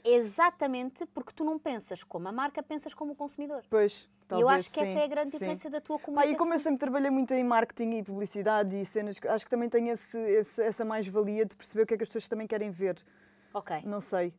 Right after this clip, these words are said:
Speaker 1: Consigo perceber.
Speaker 2: Estás a ver?
Speaker 1: Uhum. É tipo um superpoder secreto.
Speaker 2: <laughs> Sim.
Speaker 1: <laughs> E diz-me uma coisa, Francisca já é adolescente.
Speaker 2: Sim.
Speaker 1: Já tem aquela coisa do, "Oh mãe, hum."
Speaker 2: Tem um bocadinho.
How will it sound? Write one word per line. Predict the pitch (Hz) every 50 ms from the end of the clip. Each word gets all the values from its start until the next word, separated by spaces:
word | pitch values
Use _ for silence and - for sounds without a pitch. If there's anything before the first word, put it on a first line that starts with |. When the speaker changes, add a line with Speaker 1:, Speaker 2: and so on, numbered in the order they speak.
| _ _ _ -
Speaker 1:
Consigo | - 262 - - 240 -
perceber. | - - - - 180 160
Speaker 2:
Estás | - - 214 214 214 -
a |
ver? | - 254 233 202 175 208 269 285 _ -
Speaker 1:
Uhum. | 240 226 220 233 240 262 _ -
É | 226 233
tipo | - 254 240 - 233
um | 233 220 208 202 190
superpoder | - - - 208 - 208 208 _ - 180 180 180
secreto. | 180 - - - - 156 156 - - 277 269 294
Speaker 2:
<laughs> | 277 262
Sim. | - - - 208
Speaker 1:
<laughs> | - - - - - 294 - - 311 - 302 - - 254 _ _ - - - - - -
E | 294 302
diz-me | 320 311 320 311
uma | 330
coisa, | - 269 226 180 196
Francisca | 196 - 240 226 - 240 - - 214
já | 190 202 196
é | 190
adolescente. | 185 170 202 196 - - 240 226 226 - -
Speaker 2:
Sim. | - - 190 175 165 165 185 254 - _ _ _ _ -
Speaker 1:
Já | 185 208 254 262
tem | 254 302 294 277
aquela | 262 - 277 262 262 247
coisa | 254 269 262 247 254 254
do, | 233 233 226 196 202 -
"Oh | - 226
mãe, | 220 220 214 208 208 208 202 202 202 202 202 202
hum." | 202 226 233 240 247 240 233
Speaker 2:
Tem | 247 240 240
um | 240
bocadinho. | 233 240 - 190 190 190 175 185 175